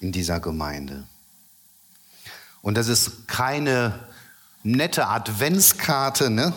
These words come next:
vom Knaben im lockigen Haar, sondern das ist wirklich eine knallharte, erschütternde Bilanz,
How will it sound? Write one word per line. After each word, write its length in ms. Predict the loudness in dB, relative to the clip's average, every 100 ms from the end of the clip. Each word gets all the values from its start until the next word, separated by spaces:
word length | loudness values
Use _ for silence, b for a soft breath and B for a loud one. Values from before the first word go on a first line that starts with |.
| -6
vom 220 | -4 -4
Knaben 500 | -2 0 0 0 -2
im 140 | -2 0
lockigen 540 | 0 0 -2 0 0
Haar, 480 | 0 2 0 -4 B B B B B
sondern 300 | -2 0 2
das 160 | 0 0
ist 140 | 0
wirklich 400 | -2 0 -2 0
eine 140 | 0 0
knallharte, 1000 | -2 0 0 0 -2 0 -2 -2 -2 0
erschütternde 720 | 0 0 0 -2 -2 0 -2
Bilanz, 880 | -2 -2 0 0 -2 -4 -4 -6